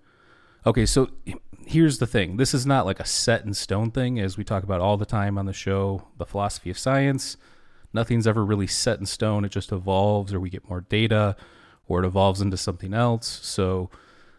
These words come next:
um, it's just, like, this ever-evolving picture, kind of. So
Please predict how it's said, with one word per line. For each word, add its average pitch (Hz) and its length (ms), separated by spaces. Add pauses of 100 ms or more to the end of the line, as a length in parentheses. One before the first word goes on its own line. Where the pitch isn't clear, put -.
(120)
um, 98 300
it's 101 140
just, - 160
like, 101 140
this - 160
ever-evolving 98 1040
picture, 95 340
kind 90 320
of. - 180
So 95 360